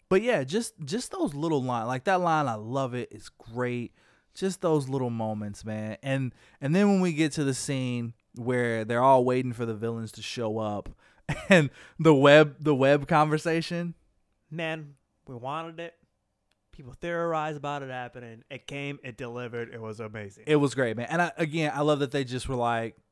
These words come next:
Speaker 1: "No, we're gonna address this. Like, we're not gonna just leave it up in the air.
Speaker 2: <sighs> I know, I
Speaker 1: We're
Speaker 2: know.
Speaker 1: not gonna just
Speaker 2: 'Cause I was
Speaker 1: gloss
Speaker 2: wondering.
Speaker 1: over it." Me too. I'm like, "Are they just gonna give him regular web shooters, or are they just gonna stick with the whole organic thing?" And then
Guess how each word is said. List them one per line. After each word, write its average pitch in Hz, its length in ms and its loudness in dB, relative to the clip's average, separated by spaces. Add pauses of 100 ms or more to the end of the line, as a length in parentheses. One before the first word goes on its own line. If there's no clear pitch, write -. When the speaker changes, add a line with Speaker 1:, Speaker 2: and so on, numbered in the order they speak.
(440)
Speaker 1:
"No, 185 180 6
we're 190 120 4
gonna 214 160 0
address 160 320 0
this. 113 280 -12
Like, 131 140 -4
we're 139 80 -2
not 147 260 0
gonna 139 160 -2
just 131 160 -6
leave 131 200 -2
it 135 40 -2
up 147 140 -2
in 170 40 -4
the 180 140 -4
air. 131 240 -2
Speaker 2:
<sighs> 123 40 -16
I - 20 -14
know, 123 460 -8
I 135 100 -2
Speaker 1:
We're 160 60 4
Speaker 2:
know. 160 80 4
Speaker 1:
not 180 200 6
gonna 190 260 2
just 156 380 -6
Speaker 2:
'Cause 165 100 -2
I 262 100 10
was 233 80 2
Speaker 1:
gloss 175 440 8
Speaker 2:
wondering. 165 40 6
Speaker 1:
over 190 280 6
it." 143 60 2
Me 202 160 6
too. 302 420 2 (320)
I'm 170 100 0
like, 185 120 8
"Are 185 80 6
they 185 100 4
just 180 160 -6
gonna 170 160 -2
give 151 200 0
him 123 200 -2
regular 131 280 0
web 135 220 0
shooters, 143 600 -6
or 123 200 -4
are - 40 -2
they 117 100 -2
just 113 180 -10
gonna 113 140 -6
stick 123 280 -10
with 120 140 -14
the 110 100 -10
whole 113 340 -6
organic 113 540 -6
thing?" 104 260 -8
And 104 100 -8
then 104 160 -8